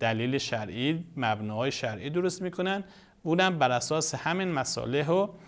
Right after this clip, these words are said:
مفاسد. یه مقدار اینها، اه، به اصطلاح دقیق نیست، یا باید از اون مبنای اولیشون که می‌گن احکام معلل نیست، تابع مصالح و مفاسد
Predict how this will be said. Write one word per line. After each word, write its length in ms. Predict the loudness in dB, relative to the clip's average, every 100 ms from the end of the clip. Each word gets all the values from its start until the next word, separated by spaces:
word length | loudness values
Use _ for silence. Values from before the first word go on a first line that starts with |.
| -20 -16 0
مفاسد. 720 | 2 2 0 2 2 0 0
یه 120 | 0
مقدار 500 | 0 0 0 4 6
اینها، 600 | 4 -2 -2 2 4 2 -4 -20 -20 -20 _ 0
اه، 340 | 6 6 6
به 380 | 0 -8 -12 -6
اصطلاح 420 | -4 -2 0 0
دقیق 680 | 2 0 -2 0 2 2 2
نیست، 460 | 0 0 0 -4 0
یا 140 | -2
باید 520 | -2 -2 0 2 2 0
از 280 | -6 -6 -4
اون 340 | -4 -2 0
مبنای 320 | -2 -4 -4
اولیشون 760 | -2 -2 -2 -2 -2 -4 -6 -6
که 120 | -6
می‌گن 400 | -6 -4 -4 -4 -12 -20 -20 -8 2
احکام 440 | 2 2 -2 0
معلل 640 | 2 0 0 4 4 4
نیست، 280 | 2 -2 -4
تابع 300 | -4 -4 -2
مصالح 520 | -2 -2 -4 -4 -4
و 40 | -2
مفاسد 640 | -4 -4 -4 -2 -2 -4